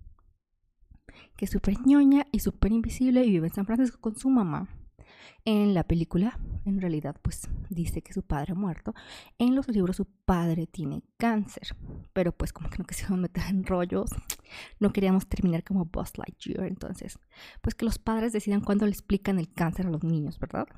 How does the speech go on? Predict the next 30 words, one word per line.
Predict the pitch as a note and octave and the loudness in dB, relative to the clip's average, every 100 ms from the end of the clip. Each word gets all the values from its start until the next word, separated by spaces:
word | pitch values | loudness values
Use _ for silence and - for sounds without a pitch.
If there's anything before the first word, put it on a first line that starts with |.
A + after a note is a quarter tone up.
| - - - | -16 -16 -8
Aunque | - - | -8 -6
sus | - - | -10 -8
compañeros | - D#3 C#3+ D#3+ | -4 -4 -2 -4
se | F3 | -6
mueran | - - | -6 -8
de | - | -10
eso. | - - - - | -10 -8 -12 -10
Ok, | - A3+ F3+ - - _ _ - - - | -8 -6 -6 -8 -16 _ _ -20 -20 -4
entonces, | C4 B3+ G#3+ F3+ E3+ - G#3 - _ _ _ _ | -2 0 2 0 0 -6 -8 -12 _ _ _ _
em, | - F#3 F3 F3 - - | 0 0 0 -4 -4 -2
en | F3+ | -2
este | - - | -2 -6
caso, | F#3 F#3 F#3+ | -4 -4 -2
pues, | E3 - - - - - - | -4 -4 -10 -16 -14 -14 -4
por | - D#3+ | 0 2
esas | D3+ E3 G3 F3 | 2 0 -2 -4
situaciones | G3+ - - - F#3 F3+ F3+ - | -2 -4 -4 -4 0 0 0 -4
adversas | F#3 - G3 - - F3 | -8 -6 -2 -2 -2 -4
de | E3+ | -6
la | - - | -8 -4
vida | G3+ F#3+ E3+ | -2 0 -2
de | D#3+ | -6
la | E3 | -10
corona, | - F3+ D#3 D#3 F#3+ - _ - - - - _ | -8 -6 -6 -6 -8 -10 _ -20 -20 -20 -20 _
eh, | G#3 G3+ G3 F#3+ F#3+ - | 0 2 2 0 -2 -2
pues, | - G3+ | 2 2
llegan | F#3 E3 | 0 -2
a | F3+ | -4
buscarla | B3+ - E4 B3+ C4 - - - - - _ _ _ _ | -6 -2 0 0 0 -4 -14 -16 -18 -20 _ _ _ _
a | A3 G#3 G#3 G3+ G#3 | 0 2 2 0 -4